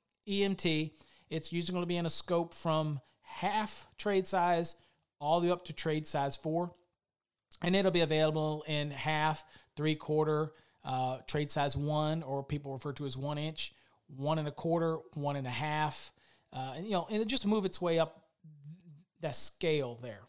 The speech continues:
okay? And of course, you have, um, an informational note there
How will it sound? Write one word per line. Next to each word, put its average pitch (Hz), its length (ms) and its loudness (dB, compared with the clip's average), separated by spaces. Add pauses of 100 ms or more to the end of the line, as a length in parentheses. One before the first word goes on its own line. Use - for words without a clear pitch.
(140)
okay? 170 260 -2 (1300)
And 190 100 2
of 190 60 2
course, 190 340 4
you 175 140 0
have, 170 400 4 (640)
um, 156 560 4 (340)
an 165 220 2
informational 180 640 0
note 165 320 2
there 170 400 2